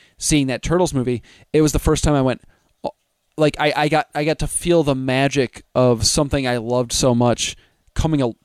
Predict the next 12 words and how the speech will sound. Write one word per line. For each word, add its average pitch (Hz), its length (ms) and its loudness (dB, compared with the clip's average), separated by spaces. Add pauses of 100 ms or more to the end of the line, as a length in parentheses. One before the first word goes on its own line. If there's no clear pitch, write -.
(100)
alive. 120 520 -4
And 131 80 -2
it 139 80 -2
sounds 160 360 0
corny, 151 400 -2
but 117 140 -4
it's - 140 -8
true. - 320 0
Like, 120 200 -4 (500)
it, 156 240 0
like, 147 180 -2 (220)
obviously, 143 720 0